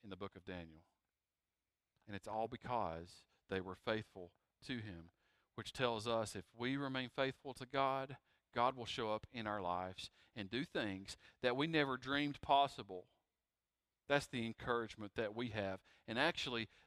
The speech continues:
this is the type of faith that God right now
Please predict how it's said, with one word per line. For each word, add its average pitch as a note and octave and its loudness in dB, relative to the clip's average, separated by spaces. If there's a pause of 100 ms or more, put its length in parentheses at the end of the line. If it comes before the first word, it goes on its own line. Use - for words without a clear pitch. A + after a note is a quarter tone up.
this C#3+ 2
is D3 -4
the C#3 -10
type C3+ 6
of A#2+ -4
faith G2 0 (240)
that F#2+ -2
God B2+ 6 (180)
right A#2 6
now G2+ 2